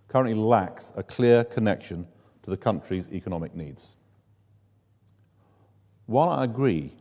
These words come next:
that education has its own inherent value, if the taxpayers and government are investing in young people's education,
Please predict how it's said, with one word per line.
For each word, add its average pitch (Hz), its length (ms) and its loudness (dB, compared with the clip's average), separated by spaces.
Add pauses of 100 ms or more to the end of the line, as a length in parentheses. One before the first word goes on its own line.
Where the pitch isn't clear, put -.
(100)
that - 120 -6
education 110 500 2
has 101 160 -2
its 107 120 -4
own 110 200 4
inherent 104 320 0
value, 80 380 -2 (640)
if - 80 -6
the 107 80 -4
taxpayers 120 760 -2
and 139 220 -2
government 92 480 0 (640)
are 95 160 0
investing 101 520 0
in 95 100 -2
young 123 220 -2
people's 131 260 -6
education, 117 580 -4